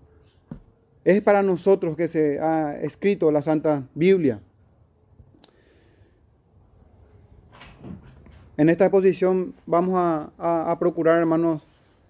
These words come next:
eh, dentro de este mandamiento del amor, avanzar en los siguientes tópicos o puntos principales y vamos a ver sobre la legislación. El mandamiento del amor, veremos su legislación, a qué se refiere.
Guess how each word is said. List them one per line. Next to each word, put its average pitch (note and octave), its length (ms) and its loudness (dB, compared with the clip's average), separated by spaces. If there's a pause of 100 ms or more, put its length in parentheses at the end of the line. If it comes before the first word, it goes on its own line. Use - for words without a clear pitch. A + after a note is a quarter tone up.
(420)
eh, D#3+ 120 -4
dentro F#3 340 4
de F#3 120 2
este F3+ 180 0
mandamiento F#3+ 800 2
del F3 140 2
amor, D#3 400 2 (840)
avanzar D#3+ 480 -2
en E3 60 -2
los E3+ 140 -4
siguientes D3+ 540 -4 (160)
tópicos D#3+ 560 2 (280)
o D3+ 120 -8
puntos D#3+ 440 0
principales D#3+ 680 2
y D#3+ 80 -6
vamos E3 240 -2
a D#3+ 40 -2
ver D#3 180 0
sobre D#3+ 180 -2
la D#3 240 -2
legislación. D#3+ 920 -4 (1700)
El C#3+ 100 0
mandamiento F#3 680 4
del F#3+ 140 0
amor, D#3+ 260 -2
veremos G#3 340 0
su D4+ 300 2
legislación, G#3 800 0
a E3+ 80 -2
qué G3+ 140 0
se G#3+ 100 2
refiere. F3+ 560 2